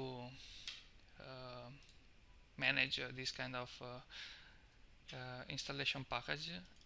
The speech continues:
and, uh, this is what I'm using at the moment. It's also possible to customize the dialogues to, uh, for example,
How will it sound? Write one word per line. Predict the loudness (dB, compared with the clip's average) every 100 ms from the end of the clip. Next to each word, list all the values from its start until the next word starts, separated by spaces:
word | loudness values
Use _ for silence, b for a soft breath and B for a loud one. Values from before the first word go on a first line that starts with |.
| -18 6
and, | 8 8
uh, | 8 10 8 4 -12 -14 -12 -12 -14 -10
this | 6 10 10
is | 10 4 -4 -16 -18 -10
what | 0 2 2
I'm | 2 2
using | 2 2 -2 -4 2
at | 2
the | 4
moment. | 0 -4 -8 -12 -12 -14 -18 -16 -12 B B B B -8
It's | 0
also | 2 4 4
possible | 4 4 4 2 0
to | -2 0 0 -2 0
customize | 2 4 6 6 4
the | 6
dialogues | 8 8 8 4 2 -2
to, | -2 -2 -6 -8 -14 B B B B B -6
uh, | -4 -2
for | -2
example, | 6 6 6 2